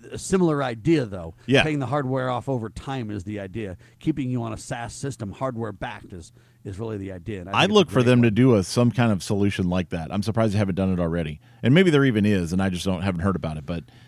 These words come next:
Speaker 1: Yeah,
Speaker 2: um,
Speaker 1: they'd call it haas, wouldn't they, Jay? Hardware
Speaker 2: hardware
Speaker 1: as
Speaker 2: as
Speaker 1: a
Speaker 2: a
Speaker 1: service.
Speaker 2: service. That's exactly
Speaker 1: <laughs>
Speaker 2: right.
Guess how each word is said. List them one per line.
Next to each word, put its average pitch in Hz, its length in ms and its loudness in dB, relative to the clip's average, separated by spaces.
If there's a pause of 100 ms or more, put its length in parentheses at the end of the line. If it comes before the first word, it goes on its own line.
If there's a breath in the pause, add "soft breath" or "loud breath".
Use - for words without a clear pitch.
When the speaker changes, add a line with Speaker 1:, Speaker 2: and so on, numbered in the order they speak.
(120)
Speaker 1:
Yeah, 151 240 0
Speaker 2:
um, 160 60 2
Speaker 1:
they'd 156 120 -2
call 160 220 2
it 127 60 -4
haas, 143 420 -4
wouldn't 123 240 -4
they, 104 140 -6
Jay? 82 320 -12
Hardware 110 360 -6
Speaker 2:
hardware 113 340 2
Speaker 1:
as 113 160 2
Speaker 2:
as - 0 -
Speaker 1:
a - 20 -4
Speaker 2:
a 104 100 -6
Speaker 1:
service. 82 320 -2
Speaker 2:
service. - 20 -10
That's 92 300 -4
exactly 101 420 -2
Speaker 1:
<laughs> 90 100 -6
Speaker 2:
right. - 160 -14